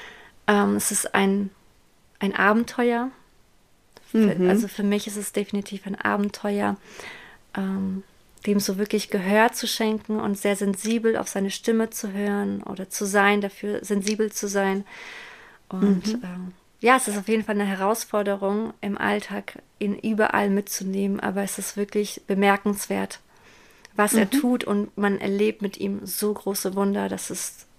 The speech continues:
Speaker 1: unbeschreiblich.
Speaker 2: Mhm. Und hat man einmal diese Stimme gehört, hat man einmal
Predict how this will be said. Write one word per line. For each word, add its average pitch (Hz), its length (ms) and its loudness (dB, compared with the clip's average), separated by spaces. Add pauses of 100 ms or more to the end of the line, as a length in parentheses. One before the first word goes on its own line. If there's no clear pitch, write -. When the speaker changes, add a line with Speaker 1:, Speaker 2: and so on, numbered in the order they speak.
(360)
Speaker 1:
unbeschreiblich. 202 840 2 (600)
Speaker 2:
Mhm. 214 400 0 (600)
Und 233 220 4
hat 277 200 2
man 254 220 6
einmal 294 640 4 (480)
diese 277 200 2
Stimme 214 400 4
gehört, 180 560 -4
hat - 140 -12
man 185 160 -2
einmal 240 840 2